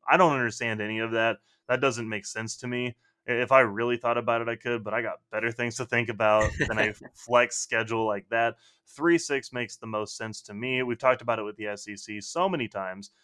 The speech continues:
Speaker 1: Having three permanent opponents that you can say, "These are the three that are important to us." Uh, we've even seen it. A lot of schools have one or two.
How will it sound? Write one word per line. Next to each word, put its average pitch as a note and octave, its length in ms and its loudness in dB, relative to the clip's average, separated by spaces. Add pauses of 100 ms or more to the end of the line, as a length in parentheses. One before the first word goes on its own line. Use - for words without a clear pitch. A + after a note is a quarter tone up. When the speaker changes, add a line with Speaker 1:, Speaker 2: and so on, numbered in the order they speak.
(220)
Speaker 1:
Having E3 360 -2
three C#3 340 -6
permanent C#3+ 500 -4
opponents A2+ 480 -4
that G#2 120 -8
you A2 120 -8
can A2 160 -10
say, G#2+ 280 -6
"These B2+ 260 -4
are B2+ 60 -6
the G#2 120 -6
three E3+ 300 0
that F#3 100 0
are F3+ 120 2
important D#3+ 360 -2
to D#3 60 2
us." A2 460 0 (340)
Uh, - 140 -2 (300)
we've A#3 300 0
even A#2 180 -4
seen E3+ 300 -2
it. G2+ 200 -2 (200)
A C3+ 80 6
lot E3+ 220 4
of A#3 80 -6
schools B2+ 320 -6
have A2 160 0
one A#2 240 -2
or G2 80 -4
two. G2+ 460 -6